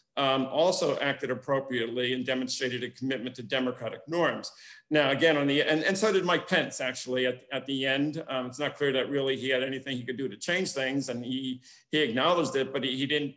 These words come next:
he didn't bow to the pressure that was being put on him. And I, I see it as kind of, again, sort of a, a mixed, but still very, um, worrisome, um, scenario where you had within the Republican Party, one group of elites –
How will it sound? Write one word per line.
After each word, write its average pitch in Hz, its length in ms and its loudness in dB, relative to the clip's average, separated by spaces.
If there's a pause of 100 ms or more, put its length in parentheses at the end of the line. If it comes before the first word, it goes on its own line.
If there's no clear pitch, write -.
he 151 100 -2
didn't 156 220 0
bow 139 300 4
to - 120 -4
the 117 100 -8
pressure 139 400 0
that 117 180 0
was 123 120 -10
being 131 400 -2
put 170 140 4
on 156 200 2
him. 143 260 0 (440)
And 170 80 4
I, 147 140 4
I 170 40 6
see 170 180 6
it 170 80 10
as 156 100 0
kind 165 240 2
of, 143 80 2
again, 147 320 2
sort 151 220 0
of 131 100 0
a, 131 120 2 (300)
a 151 80 0
mixed, 165 460 0
but 131 100 -4
still 160 440 6
very, 147 420 4
um, 127 420 -4 (560)
worrisome, 131 1300 2 (120)
um, 131 240 0
scenario 147 760 4
where 131 160 2
you 135 240 0
had 147 180 4
within 139 240 -4
the 139 60 0
Republican 131 520 -2
Party, 165 360 4
one 160 280 2
group 165 220 0
of 139 100 -4
elites – 139 580 -2